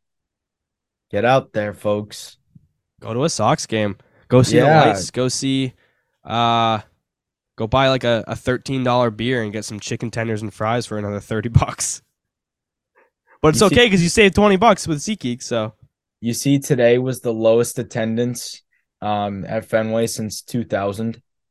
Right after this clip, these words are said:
Speaker 2: I did see that, and it makes total sense because
Speaker 1: Yeah.
Speaker 2: it was forty degrees and gross out, and it was a one P M game on a Wednesday. So
Speaker 1: I almost went, I almost went today because tickets were, like, eight bucks.
Speaker 2: I'm sure,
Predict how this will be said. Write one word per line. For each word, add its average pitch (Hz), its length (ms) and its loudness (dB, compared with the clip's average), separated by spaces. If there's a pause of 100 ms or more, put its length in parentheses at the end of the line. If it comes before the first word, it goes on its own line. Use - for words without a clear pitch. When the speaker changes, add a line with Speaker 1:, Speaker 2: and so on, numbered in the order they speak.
(1000)
Speaker 2:
I 139 380 4
did 151 220 -4
see 196 160 -6
that, 202 360 -2
and 131 300 -4
it 131 120 -8
makes 135 220 -8
total 139 280 -6
sense 147 420 -10 (400)
because 123 480 0
Speaker 1:
Yeah. 110 40 -10
Speaker 2:
it 131 40 -8
was 127 200 -8
forty 151 340 -2
degrees 151 340 -2
and 156 120 -4
gross 135 300 -2
out, 120 260 -4 (240)
and 120 100 -4
it 123 40 -4
was 123 340 -4
a 123 140 -4
one 131 320 -2
P 135 180 -6
M 123 140 -4
game 117 340 -8
on 113 80 -10
a 107 60 -8
Wednesday. 104 540 -10 (400)
So - 140 -12
Speaker 1:
I 120 120 4
almost 170 320 2
went, 180 260 4
I 127 140 2
almost 151 300 2
went 170 200 0
today 123 260 0
because 120 320 -4
tickets 139 400 0
were, 131 100 2
like, 120 260 2 (140)
eight 127 220 -6
bucks. 123 500 -2 (720)
Speaker 2:
I'm 139 240 2
sure, 135 420 0